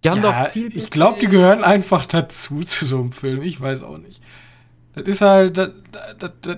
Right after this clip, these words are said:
Speaker 2: gehört zum guten Ton von The Purge und ich kann denen da keinen Strick draus drehen. Ich hatte Spaß mit dem Film, mir hat er wesentlich besser gefallen als der dritte und der vierte.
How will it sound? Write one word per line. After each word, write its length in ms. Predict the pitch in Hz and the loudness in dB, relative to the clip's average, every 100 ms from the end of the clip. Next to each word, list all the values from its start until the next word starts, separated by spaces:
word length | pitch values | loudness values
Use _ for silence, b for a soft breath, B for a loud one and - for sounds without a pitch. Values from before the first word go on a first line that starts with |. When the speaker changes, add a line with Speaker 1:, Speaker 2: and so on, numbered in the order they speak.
| - | -2
Speaker 2:
gehört 340 | 160 170 202 | 4 4 4
zum 200 | 190 170 | 0 -2
guten 300 | 151 190 151 | -2 -6 -8
Ton 340 | - 156 165 170 | -4 -2 -2 -4
von 180 | 160 | -6
The 100 | 143 | -6
Purge 560 | 139 - 143 151 160 - | -10 -8 -6 -4 -6 -10
und 260 | 151 143 131 B B B | -8 -8 -10 B B B
ich 160 | 180 190 | -6 0
kann 160 | 320 | 2
denen 120 | 277 208 | 2 2
da 80 | 190 | 2
keinen 220 | 180 135 | 2 -2
Strick 260 | - 156 | -6 -8
draus 220 | 151 135 156 | -6 -6 -6
drehen. 160 | 143 | -6
Ich 120 | 226 | -4
hatte 180 | 254 196 | -2 -4
Spaß 420 | 180 - 180 208 | -6 0 2 0
mit 120 | 226 202 | -4 -6
dem 140 | 190 | -8
Film, 260 | - 202 196 | -4 -4 -2
mir 100 | 165 | -4
hat 100 | 165 | -4
er 100 | 143 | -4
wesentlich 320 | 190 185 165 | -4 -6 -6
besser 240 | 180 196 | -6 -6
gefallen 380 | 165 165 175 170 | -8 -6 -6 -6
als 160 | 165 - | -6 -8
der 100 | 147 | -8
dritte 560 | 131 127 202 262 240 | -6 -8 -8 -6 -6
und 140 | 190 170 | -6 -6
der 220 | 160 147 | -4 -4
vierte. 920 | - 175 214 247 _ - 226 240 269 | -8 -10 -10 -10 _ -14 -8 -8 -8